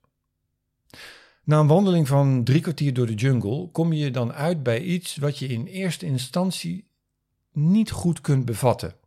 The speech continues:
Een lange gang midden in een snikhete jungle. Een gang uitgehakt uit de rotsen die op dat punt echt meters hoog zijn. En dan, langzaam,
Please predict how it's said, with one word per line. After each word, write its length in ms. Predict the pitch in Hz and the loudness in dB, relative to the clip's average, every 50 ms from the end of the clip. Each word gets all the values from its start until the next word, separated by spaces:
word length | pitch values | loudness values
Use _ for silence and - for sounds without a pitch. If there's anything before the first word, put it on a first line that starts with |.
| _ _ _ _ _ - - - - - - - _ _ _ | _ _ _ _ _ -20 -20 -20 -20 -20 -20 -20 _ _ _
Een 240 | - 131 120 117 113 | 4 6 6 6 6
lange 300 | 117 139 180 190 190 175 | 6 4 4 2 0 -2
gang 560 | 95 98 101 - 110 127 165 190 220 233 - _ _ _ _ _ | -2 -4 -2 -2 0 0 2 0 -2 -4 -6 _ _ _ _ _
midden 520 | - 127 117 131 170 190 175 180 185 - | -4 0 2 4 4 4 4 2 0 0
in 140 | - 131 120 | 0 0 0
een 140 | 110 104 98 | 0 0 -2
snikhete 1040 | - - - - - - 165 175 196 185 - - - _ - 131 127 123 123 - 113 | -4 -6 -6 -6 0 2 2 2 2 0 -2 -6 -16 _ -4 -2 -2 -2 -2 -4 -6
jungle. 460 | 104 110 113 104 101 90 78 76 - _ _ _ _ _ _ _ _ _ - - - _ _ _ | -2 0 2 2 2 0 -4 -8 -8 _ _ _ _ _ _ _ _ _ -20 -20 -20 _ _ _
Een 180 | - 117 107 95 | -4 -4 -2 -2
gang 480 | - - - 147 165 185 208 226 - _ _ _ - | -2 -2 0 0 2 2 0 -2 -6 _ _ _ -10
uitgehakt 720 | 127 131 170 185 - - 151 131 117 135 139 135 - 117 | -4 -2 -2 -2 -2 -4 -4 -2 0 -2 -2 -2 -4 -6
uit 120 | 101 98 | -8 -6
de 80 | - 104 | -6 -6
rotsen 480 | 101 113 143 165 160 - - 160 147 - - - - _ _ _ | -6 -4 -6 -6 -6 -6 -6 -6 -6 -8 -12 -20 -20 _ _ _
die 180 | - 131 131 139 | -4 -4 -2 -2
op 160 | 123 113 117 | -4 -4 0
dat 220 | 139 160 165 165 | 0 0 0 0
punt 260 | - 165 160 156 147 - | -2 0 0 0 0 -2
echt 400 | - 147 131 127 - - - - _ _ _ | -2 -2 -2 -2 -4 -8 -14 -20 _ _ _
meters 520 | - 117 127 143 165 170 160 - 131 101 | -2 4 6 6 6 6 4 2 -2 -2
hoog 240 | 101 98 87 82 - | 0 0 -2 -2 -4
zijn. 340 | - 85 78 78 80 85 _ _ _ _ _ _ _ _ _ _ _ _ _ _ _ _ _ _ _ _ _ _ _ _ _ _ | -6 -8 -8 -8 -10 -14 _ _ _ _ _ _ _ _ _ _ _ _ _ _ _ _ _ _ _ _ _ _ _ _ _ _
En 200 | - - 107 101 | -6 -4 -2 0
dan, 360 | 98 117 127 165 190 208 208 _ _ _ _ _ _ _ _ _ _ _ | 2 2 4 4 2 0 -2 _ _ _ _ _ _ _ _ _ _ _
langzaam, 920 | - 107 104 107 131 160 175 160 143 147 139 127 123 123 123 123 123 _ | -4 0 4 4 6 6 6 4 2 2 2 2 2 2 0 -2 -6 _